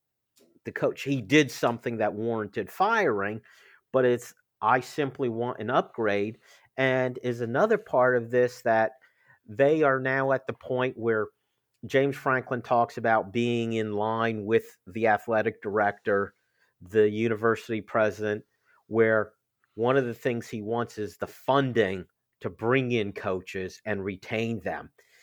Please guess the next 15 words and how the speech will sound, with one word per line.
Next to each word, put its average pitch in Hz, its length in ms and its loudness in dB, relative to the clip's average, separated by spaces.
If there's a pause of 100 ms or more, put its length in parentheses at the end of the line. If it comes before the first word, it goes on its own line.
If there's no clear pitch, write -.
(160)
It's - 220 -10
why 139 160 2
you 120 180 -2
see 127 260 -6
some 120 300 0
of 110 140 0
those 104 280 0
crazy 123 720 0
extra 113 400 -2
titles 123 560 0
that 104 160 -4
these 107 220 -12
coaches 110 500 -6
are 98 140 -6
getting. 95 480 -2